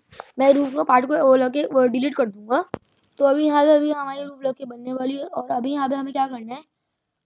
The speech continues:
उसको इस तरह ऊपर करके करना है। तो ये ऊपर हो चुका है इस तरह। और अभी यहाँ पे मैं वुड वगैरह काट लेता हूँ। तो अभी मैं तुम लोग को दिखा देता हूँ अभी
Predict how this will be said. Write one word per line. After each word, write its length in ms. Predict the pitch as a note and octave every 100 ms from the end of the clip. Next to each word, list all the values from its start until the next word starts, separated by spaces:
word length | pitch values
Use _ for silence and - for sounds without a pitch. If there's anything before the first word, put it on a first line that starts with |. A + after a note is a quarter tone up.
| _ C4+
उसको 340 | C4+ C4 D4+
इस 260 | - C#4+ -
तरह 160 | C#4+
ऊपर 340 | E4 C#4+ C#4 C#4+
करके 260 | C4+ C4 C4+
करना 280 | A3+ G#3+ B3
है। 80 |
तो 400 | C#4 C4 B3 D#4+ - _ B3
ये 160 | C4
ऊपर 260 | B3+ C4+ C4
हो 100 | B3
चुका 200 | C4 C#4
है 60 | C#4
इस 120 | -
तरह। 260 | C#4 E4 F#4+ - _ _ _ _ _ _ _ _ _ -
और 220 | A#3 A#3
अभी 220 | A3+ A3+ A#3+
यहाँ 200 | A#3 A#3+
पे 80 |
मैं 120 | B3 B3
वुड 180 | B3
वगैरह 300 | B3 A#3+ B3 B3
काट 240 | A#3+ A3+
लेता 220 | A#3 A#3
हूँ। 120 | C#4+ F4 _ _ _ _ _ _ _ _ _ _ _ -
तो 60 |
अभी 120 | C4 C#4+
मैं 100 | C#4+
तुम 100 | C#4+
लोग 100 | C#4
को 80 |
दिखा 260 | C#4+ B3 B3
देता 160 | B3+ C#4+
हूँ 100 |
अभी 120 | C#4+